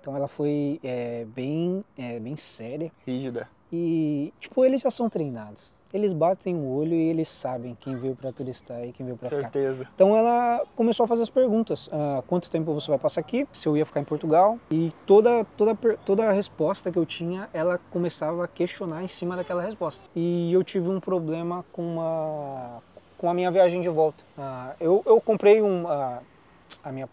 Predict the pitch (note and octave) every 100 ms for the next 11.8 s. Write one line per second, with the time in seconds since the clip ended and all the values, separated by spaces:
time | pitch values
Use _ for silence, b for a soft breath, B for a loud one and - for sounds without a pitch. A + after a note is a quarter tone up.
0 | - C3+ - B2+ - C3+ D3+ E3+ D#3 D3+
1 | F3+ E3+ C#3+ F#3+ A#3 A#3 - E3+ D#3 F3
2 | F3+ F#3 - E3 - F3 D#3+ D3 D3 C3
3 | D#3+ F#3+ F#3+ G#3 - D3 C3+ C3 - B2+
4 | A#2+ C3+ B2+ C3 D3 C#3 D3 F3 D3+ -
5 | C#3 C3 B2 A#2+ C#3 E3+ F#3 A3 - -
6 | F#3+ E3+ G3 G#3 G#3+ G3+ F3+ F3 - -
7 | D#3+ F3+ - E3 D3+ C#3+ - - - -
8 | - - - D#3+ D#3 - C#3 C#3+ D3 C#3+
9 | C#3 C#3+ E3+ F3 D#3+ E3 - - E3 -
10 | E3 - E3+ F3+ G3 G3 - F3+ G3+ F#3
11 | E3 D3+ - - E3+ D3 E3 G#3